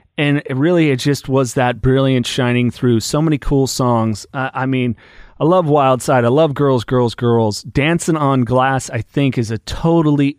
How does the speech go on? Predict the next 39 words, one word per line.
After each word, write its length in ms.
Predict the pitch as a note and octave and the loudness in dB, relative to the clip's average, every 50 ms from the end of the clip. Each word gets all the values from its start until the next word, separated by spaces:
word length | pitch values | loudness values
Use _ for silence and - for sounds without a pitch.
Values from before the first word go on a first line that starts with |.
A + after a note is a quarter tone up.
| - | -4
underrated 1120 | - C#3 C#3 C3+ C#3 C3+ C3+ C3 C3 B2+ B2 A#2 A#2 A#2 A#2+ A#2 A#2 A#2 A#2+ A#2 A#2 A2 - | -2 0 0 2 2 2 2 0 0 -2 -2 -2 -2 -2 -2 -2 -2 -2 -2 -2 -4 -4 -8
song. 560 | - - - C#3 C3+ B2+ A#2 A2 G2+ G2 F#2 - - - - - _ _ _ _ - | -8 -6 -2 0 0 2 0 0 -2 -4 -8 -12 -20 -20 -20 -20 _ _ _ _ -4
And 280 | F3+ F#3+ A3 A3 G3+ F#3 - | -4 -2 0 0 -2 0 0
interestingly 880 | D#3+ E3+ D#3+ - E3+ D3+ - - D#3+ D3+ D#3 D3 C#3+ C#3+ C#3+ C#3 C3 | -2 -2 0 0 -2 -2 -2 -2 0 0 2 2 2 2 2 2 2
enough, 340 | B2+ B2+ C3+ C#3 D3+ D3+ - | 2 2 2 2 0 0 -2
of 80 | C#3 A#2+ | -6 -6
course, 380 | - D3 C3+ C3 B2+ - - | -2 0 0 0 0 -2 -2
Nona, 520 | C3+ A#2+ B2 D3 E3 D#3 C3+ A#2+ A#2+ A#2+ A#2 _ _ | 0 0 2 2 2 2 2 0 -2 -4 -6 _ _
that 180 | - C3+ D3 D#3+ | -2 -2 0 0
was 140 | D#3 C3 B2+ | 0 -2 -2
a 80 | B2+ | -4
song 480 | - - C#3 C3 C3 C3+ C3+ C3+ C3 A#2+ | -4 -2 0 0 2 2 0 0 -2 0
that 260 | B2+ B2+ B2+ B2 - _ _ | 0 0 0 0 -4 _ _
is, 360 | - C3+ B2+ B2+ A#2 A#2+ - - | -8 -6 -4 -4 -6 -8 -6 -2
even 240 | D3 C#3+ C#3+ D3 | 0 0 2 2
though 160 | C#3+ C#3+ C#3 C3+ | 2 2 2 0
just 240 | B2 C3+ B2+ - | -2 -2 -4 -4
kind 220 | - D3 C#3 C#3+ C#3 | -4 -2 -2 0 -2
of 80 | C3 | -2
a 80 | B2 A#2 | -4 -6
short 360 | - - - D3 C#3+ - - | -6 -4 -2 0 0 0 0
little 180 | C#3 C3+ C3 B2 | 0 0 0 -2
thing, 340 | - - C#3+ D3 D3 C#3+ C3 | -2 -2 -2 0 2 2 2
it 160 | A#2+ A#2+ - | 0 -2 -4
made 200 | A#2 A#2+ B2+ C3 | -4 -2 0 0
me 120 | C3 C3 | 0 0
go, 160 | B2 C3+ C3 | 0 0 0
"Wow, 320 | A#2+ A#2+ C#3+ G3 G#3+ D3 A#2+ | 0 0 0 0 0 0 0
there's 420 | A#2 C3 D3 D3+ D3+ - - - | 2 2 0 0 -2 -4 -4 -2
a 160 | D3+ D#3 D3 | 0 0 0
different 420 | C3 - - D3 C#3 - E3+ D3+ C3 | -2 -4 -4 -6 -6 -2 -4 -4 -4
sensitive 460 | - - F3+ F#3+ G3 - D#3 A#2+ G#2 | -2 -2 -2 -2 -2 -2 -4 -4 -4
side, 380 | - - A#2+ A2 G#2 G2+ G#2 G#2 | -2 -2 -2 -2 0 -2 -2 -2
and, 340 | G2 G2+ G#2 G#2 G#2+ A2+ | -2 -2 -2 0 0 -2
you 60 | A#2 B2 | -2 -2
know, 160 | B2+ B2 B2 | -2 -2 0
what's 300 | B2 B2+ C#3 - - - | 0 -2 -2 -2 -4 -4
this 200 | D#3+ E3+ - - | -4 -2 -2 -4
about?" 380 | C#3+ B2 A2+ G2 F#2+ F2+ - | -6 -4 -4 -4 -4 -6 -8